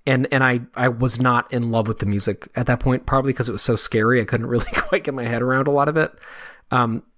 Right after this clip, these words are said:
and, uh, before that, I would say what I listened to the most was easily John Williams'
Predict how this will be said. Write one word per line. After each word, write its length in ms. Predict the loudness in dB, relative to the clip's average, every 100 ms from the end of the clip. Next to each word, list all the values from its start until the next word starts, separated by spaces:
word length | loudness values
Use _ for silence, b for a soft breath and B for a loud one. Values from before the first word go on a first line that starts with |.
| _
and, 260 | 0 2 4
uh, 280 | 2 2 0 _ -10 -6
before 360 | -2 0 2 2
that, 160 | 4 2
I 80 |
would 100 | 2
say 160 | 0 0
what 160 | 2 2
I 80 |
listened 400 | 2 2 0 -2
to 160 | 0 -2
the 60 | 0
most 400 | 0 0 -2 -2
was 280 | -2 -2 -8 -20 -20 -4
easily 440 | -2 0 0 0
John 240 | 0 0
Williams' 400 | 0 -2 -2 -4